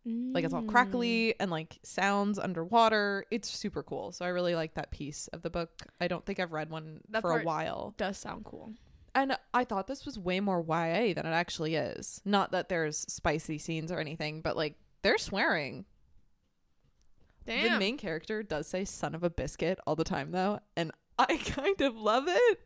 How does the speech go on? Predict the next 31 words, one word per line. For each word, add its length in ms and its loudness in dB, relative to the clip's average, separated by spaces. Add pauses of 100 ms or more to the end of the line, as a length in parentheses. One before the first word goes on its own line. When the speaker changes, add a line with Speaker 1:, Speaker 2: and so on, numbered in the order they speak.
(460)
Speaker 1:
And 160 8
it's 280 -2
kind 260 2
of 160 -6
cringe, 380 2
but 160 -2
I'm 180 4
like, 180 0
"You 60 2
know 180 2
what? 360 2 (1500)
Son 360 -4
of 80 -4
a 60 -2
biscuit, 520 -4
indeed." 540 -4 (2750)
She's 260 -8
been 100 -4
in 100 -2
cryo 380 0
sleep 240 -6
for 100 -10
two 180 -8
hundred 300 -6
years, 280 -4
so, 160 0
like, 300 -4 (1400)
Speaker 2:
"Son 280 8
of 120 2
a 20 -10 (120)
biscuit." 680 -2